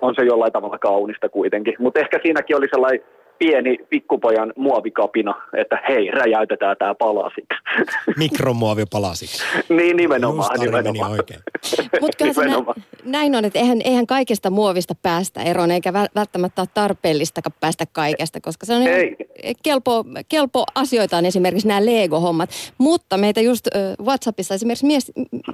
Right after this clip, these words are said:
Speaker 3: m-, muistutetaan siitä, että miksi ihmeessä kaikki pakataan järjettömään muoviin. Et jos meillä
Speaker 1: No.
Speaker 3: on se muovilelu, niin se on sitten pakattu ainakin kaksinkertaisesti myös siihen muoviin.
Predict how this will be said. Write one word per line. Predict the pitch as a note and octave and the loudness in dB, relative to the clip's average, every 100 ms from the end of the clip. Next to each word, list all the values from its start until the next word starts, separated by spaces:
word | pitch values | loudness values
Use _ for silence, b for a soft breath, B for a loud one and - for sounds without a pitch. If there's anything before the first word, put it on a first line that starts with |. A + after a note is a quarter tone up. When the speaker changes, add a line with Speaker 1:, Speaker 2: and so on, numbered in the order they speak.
| - | -2
Speaker 3:
m-, | - | 2
muistutetaan | C#4+ F4 B3+ A3 A3+ A#3 | 2 4 2 0 0 0
siitä, | E4+ C4 F#3+ | -2 -2 -2
että | F#3+ G3+ F#3+ B B | -4 -6 -8 B B
miksi | D#4 D#4+ D#4+ | 0 0 2
ihmeessä | D#4 C#4 A#3 B3 | 4 4 2 0
kaikki | D4 C#4 - - - | 2 2 0 -6 -2
pakataan | F4+ G#4 G4 E4 - D#3 C#3+ D#3+ - - | -2 0 0 0 0 0 0 -4 -12 -4
järjettömään | F3 F3+ E3 D3+ D#3 - D3 D3 D3+ | 0 0 0 -2 -4 -2 0 2 2
muoviin. | F3 D#3+ A2 - A2 | 2 2 0 -2 -2
Et | B2 - | -2 0
jos | A#3+ C4 | 0 2
meillä | C4+ C4+ | 2 2
Speaker 1:
No. | C#4 | 0
Speaker 3:
on | |
se | C4 C4+ B B B - | 0 -2 B B B 0
muovilelu, | C4 D#4+ C#4 A#3+ C4 C4+ G3+ E3+ - | 2 4 2 2 2 2 0 -2 -4
niin | G3 | 0
se | C4 | 2
on | G#3+ | 0
sitten | B3 - B3 - | 0 -2 -4 -2
pakattu | D4 C4+ G#3 F#3 | -2 -2 -2 0
ainakin | E3+ D#3+ F3 - | 0 0 -2 -2
kaksinkertaisesti | F3 - D3+ D#3 C#3 C#3 - - D#3+ - | -4 -4 -4 -4 -4 -4 -8 -6 -6 0
myös | D#3+ A#2 - | 0 0 -2
siihen | D#3+ F3 | 0 2
muoviin. | F3+ F3 C3+ - B1+ F3+ | 4 2 0 -6 -8 -10